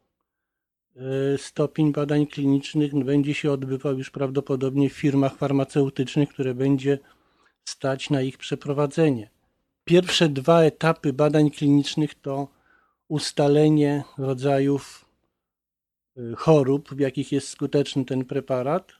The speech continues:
oraz ustalenie dawek. Natomiast następne etapy to już w klinikach i to już są badania bardzo skomplikowane, randomizowane na ogromną skalę,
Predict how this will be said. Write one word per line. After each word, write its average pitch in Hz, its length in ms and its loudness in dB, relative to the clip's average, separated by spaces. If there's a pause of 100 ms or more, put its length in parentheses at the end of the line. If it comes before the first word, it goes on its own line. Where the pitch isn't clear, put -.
(920)
oraz 143 680 -6 (240)
ustalenie 147 600 2
dawek. 131 560 -2 (800)
Natomiast 139 640 -2
następne 151 920 0 (340)
etapy 143 440 -4
to 143 120 -2
już 139 460 -4
w - 100 -20
klinikach 147 800 0 (960)
i 147 220 -6
to 147 120 -2
już 143 260 -2
są 143 220 -2
badania 135 520 -2
bardzo 139 360 -4
skomplikowane, 135 1000 -2 (480)
randomizowane 143 1400 0 (120)
na 131 160 -6
ogromną 147 540 0
skalę, 143 640 -2